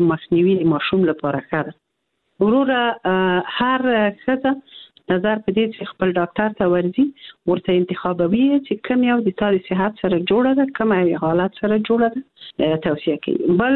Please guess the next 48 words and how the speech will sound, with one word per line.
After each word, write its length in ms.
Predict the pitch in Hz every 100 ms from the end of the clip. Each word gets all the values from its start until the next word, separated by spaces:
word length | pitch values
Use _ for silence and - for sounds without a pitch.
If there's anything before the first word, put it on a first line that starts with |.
| 277
اه، 180 | 254 226
د 100 | 208
هغه 220 | 202 202
ورور 260 | 202 240 254
مورد 340 | 226 214 220
کې 200 | - 208 - 196
ویلي 400 | 190 202 180 180
چې 140 | -
په 260 | - 175 175
مراکزو 400 | 165 160 214 214
کې 160 | 202 190 -
څوک 220 | 180 -
نشته. 360 | 220 220 - 190 _ _ - 190
اول 220 | 214 214
خو 120 | 202
زه 100 | 175
باید 320 | 185 196 185 208
ووایم 240 | 214 208
چې 200 | - 190 180
زه 340 | 175 175 180 175 _ _ _ _ -
د 40 | 170
رئیس 260 | 170 175 - 175
جمهور 400 | 170 165 196 190 -
صحي 220 | 180 190
مشاوره 560 | 190 170 - 175 180 180
نه 160 | 190 233
وم، 240 | 262 226
زه 360 | 202 185 202 208 - - _ -
د 140 | 170 170
ش-، 140 | - -
افغانستان 640 | 170 165 170 165 214 214
د 80 | 190 190
طبي 180 | 190 208
شورا 340 | - 175 165 156
رئیس 340 | 156 165 -
وم. 220 | 143 143 165
هیڅ 260 | 202 -
وخت 200 | 190 190
زه 100 | 180 165 160 156
د 40 | 160
مشاوریت 520 | 165 - 165 175 185 -
پوسټ 160 | 175 -
کې 80 | 147
مې 100 | 143 147
کار 160 | 147
نه 160 | 143 135
ده 120 | 156 -
کړی. 240 | 175 233